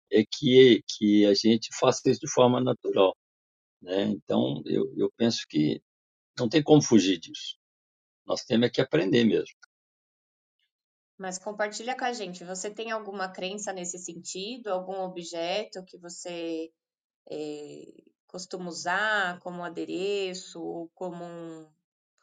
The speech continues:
Speaker 2: um produto de fé, algo nessa, nesse aspecto?
Speaker 1: Ô, ô, Cíntia, eu sou, eu sou muito temente a Deus, tá? Então, assim, é, é,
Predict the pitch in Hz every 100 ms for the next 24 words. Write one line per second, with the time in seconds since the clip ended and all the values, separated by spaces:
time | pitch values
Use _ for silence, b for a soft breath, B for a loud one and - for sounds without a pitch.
0 | _ _ 165 - 170 170 165 165 165 -
1 | - 180 185 190 175 170 165 170 165 165
2 | 170 _ 175 165 165 160 156 _ _ _
3 | _ _ _ _ _ - 160 - - 190
4 | 208 220 - 175 _ _ _ - - -
5 | 117 131 - 165 147 117 - 123 123 -
6 | 156 165 165 143 107 85 80 _ _ _
7 | _ _ - - _ - - - - 131
8 | 127 147 - 143 131 135 160 131 95 92
9 | 85 - - - _ _ _ _ _ _
10 | _ - 87 95 107 _ _ _ _ _
11 | - 95 - 107 113 117 - - 107 98
12 | 80 78 87 90 - - - 50 50 -
13 | - -